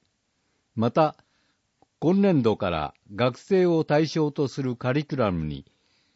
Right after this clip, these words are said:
マーケティング戦略などを学ぶ科目を新設しました。今後も農業大学校における人材育成の取り組みの充実を図り、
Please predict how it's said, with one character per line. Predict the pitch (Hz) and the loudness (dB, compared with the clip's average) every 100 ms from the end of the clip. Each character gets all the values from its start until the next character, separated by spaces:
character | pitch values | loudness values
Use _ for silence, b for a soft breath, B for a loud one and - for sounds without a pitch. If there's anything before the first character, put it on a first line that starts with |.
| _ 110 | _ 0
マ | 123 185 | 2 2
ー | |
ケ | 185 190 | 2 0
テ | 190 | 0
ィ | 170 | 0
ン | 165 | 0
グ | 151 | -2
戦 | 139 180 160 | -2 -2 0
略 | 131 113 107 | 0 0 -2
な | 98 95 | -2 0
ど | 98 92 | 0 0
を | 87 | -2
学 | 90 120 135 | -2 -2 -2
ぶ | 131 | -4
科 | 120 131 | -2 -2
目 | 113 90 123 | -2 -4 -4
を | 107 71 _ _ _ _ | -4 -4 _ _ _ _
新 | - 123 123 | -4 -2 0
設 | 123 - 92 | -2 -2 -10
し | - | -8
ま | 87 | -8
し | - | -8
た。 | - - _ _ _ _ _ _ _ _ _ | -14 -20 _ _ _ _ _ _ _ _ _
今 | 147 185 | 0 2
後 | 180 160 | 2 4
も | 143 123 - _ _ _ _ - | 4 2 -4 _ _ _ _ -2
農 | 123 196 | 4 6
業 | 202 190 180 | 6 4 4
大 | 156 156 | 2 2
学 | 156 151 _ | 2 -2 _
校 | 120 101 | -2 0
に | 92 87 | 0 -2
お | |
け | 82 101 | -4 -4
る | 90 85 80 90 | -2 -4 -8 -4
人 | 117 180 170 | 0 0 0
材 | 165 147 147 | 0 2 0
育 | - | -4
成 | - 104 | -2 0
の | 92 82 | 0 -4
取 | - 117 | -4 -6
り | 156 | -4
組 | 147 135 | -2 0
み | |
の | 123 110 | 0 -2
充 | 87 107 127 | -4 -6 -6
実 | 127 - 123 | -8 -8 -2
を | 107 95 | -2 -2
図 | 104 98 98 | -6 -4 -4
り、 | 69 | -6